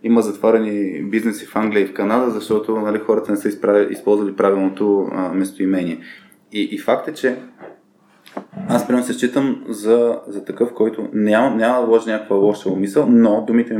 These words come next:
може да бъдат разбрани погрешно. И даже ще ти дам един пример при този, който тръгна да ти разказвам. В Soft Skills Pills, нашата платформа, който не я знае, може да,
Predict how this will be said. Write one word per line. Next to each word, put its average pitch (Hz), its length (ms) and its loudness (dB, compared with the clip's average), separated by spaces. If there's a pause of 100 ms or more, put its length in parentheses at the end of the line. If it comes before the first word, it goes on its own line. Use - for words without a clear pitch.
може 104 140 -2
да 92 60 -4
бъдат 98 260 -2
разбрани 95 420 -2
погрешно. 87 680 -6 (480)
И 110 200 -2
даже 151 200 4
ще 143 100 -6
ти 120 40 -8
дам 123 180 -2
един 104 340 -6
пример 104 360 -2
при 98 320 -4
този, 98 240 -6
който 92 200 -6
тръгна 90 200 -8
да 85 60 -12
ти - 100 -16
разказвам. - 340 -12 (340)
В 87 80 -10
Soft - 160 2 (160)
Skills 120 60 0 (300)
Pills, - 340 -12
нашата 92 300 -6
платформа, 113 500 -2
който 92 240 -2
не 87 100 -6
я 87 100 -4
знае, 90 280 -8
може 90 240 -8
да, - 160 -10